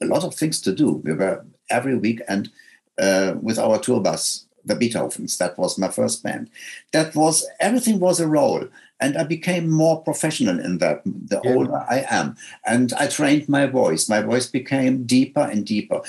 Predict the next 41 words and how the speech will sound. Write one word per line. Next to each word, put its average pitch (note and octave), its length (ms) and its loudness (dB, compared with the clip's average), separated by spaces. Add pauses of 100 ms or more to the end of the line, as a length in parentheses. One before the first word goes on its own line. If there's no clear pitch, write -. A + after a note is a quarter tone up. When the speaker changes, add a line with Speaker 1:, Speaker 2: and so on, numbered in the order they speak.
(120)
Speaker 1:
more B2+ 340 4
masculine. - 800 0 (340)
And A2 300 2
I A2+ 120 0
had C#3 180 2
an C#3 80 0
operation C3 680 2
in, - 300 -4
on, - 240 -6
on G2 120 0
my G2 140 0
throat. A2 460 -2
They - 80 -4
put B2+ 240 -2
something G#2+ 400 -2
out - 400 0 (180)
and G#2+ 140 0
there A#2 140 0
was A#2 200 0
more B2 300 6
room. B2+ 480 2 (240)
You G#2 80 0
know, A#2+ 80 0
I B2 140 -2
don't C#3 220 2
know C#3 180 2
how C3 220 0
this B2 440 -2
organ A#2+ 500 -2
is - 280 -4
the A2 120 0
name G#2+ 260 2
in E2+ 140 -4
English, A2+ 480 2
you - 100 -6
know. E2+ 200 -2 (240)
They E3+ 100 -2
put D3+ 220 0
it B2+ 160 -2 (100)
completely B2+ 480 0
out, A2 400 0